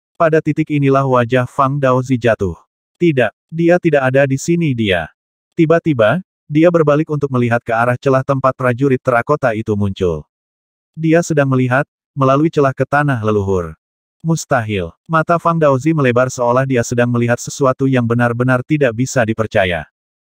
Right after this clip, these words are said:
Dia mulai terengah-engah, sikap santainya menghilang, dan kekunoannya tiba-tiba tampak menghilang. Bahkan tanpa memikirkannya, dia melangkah mundur beberapa langkah,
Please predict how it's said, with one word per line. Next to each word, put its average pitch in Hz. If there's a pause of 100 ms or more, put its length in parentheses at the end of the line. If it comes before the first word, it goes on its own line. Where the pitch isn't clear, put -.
(180)
Dia 160
mulai 151
terengah-engah, 131 (240)
sikap 147
santainya 143
menghilang, 120 (240)
dan 143
kekunoannya 113
tiba-tiba 135
tampak 131
menghilang. 98 (640)
Bahkan 156
tanpa 147
memikirkannya, 135 (160)
dia 147
melangkah 139
mundur 127
beberapa 113
langkah, 123